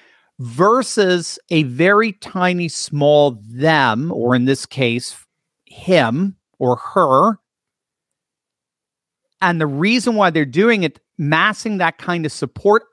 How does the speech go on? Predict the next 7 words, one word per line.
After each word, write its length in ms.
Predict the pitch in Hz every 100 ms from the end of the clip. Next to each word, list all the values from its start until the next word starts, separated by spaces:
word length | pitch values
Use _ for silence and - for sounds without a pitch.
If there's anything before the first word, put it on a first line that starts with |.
| 143
ironically, 840 | 147 135 147 151 196 - 277 339 _ _ _ _
playing 560 | - 190 185 220 247 240
off 240 | 233 226
of 160 | 254 208
our 160 | 220 214
sensibilities 1000 | - 226 220 220 202 208 226 285 - - _
of 220 | - 170